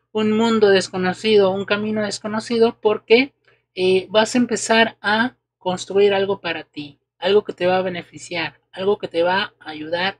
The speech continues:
a crecer, ¿ok? Signo de Aries te habla mucho de las acciones y el signo de Venus me habla mucho también de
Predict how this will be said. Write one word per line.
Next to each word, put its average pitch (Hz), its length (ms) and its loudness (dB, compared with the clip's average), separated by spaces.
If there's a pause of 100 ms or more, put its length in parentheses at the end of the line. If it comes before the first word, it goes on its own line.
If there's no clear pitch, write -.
a 180 200 -6
crecer, 156 760 -10 (220)
¿ok? 214 460 -6 (460)
Signo 240 260 0
de 226 60 2
Aries 233 340 4
te 208 80 -2
habla 202 200 0
mucho 208 380 -4
de 214 300 2
las 175 380 -2
acciones 214 680 -2
y 214 140 -2
el 202 100 -4
signo 214 300 -8
de 190 80 -4
Venus 190 280 -4
me 190 100 -6
habla 180 180 -2
mucho 180 340 -10
también 175 500 -10
de 214 320 -2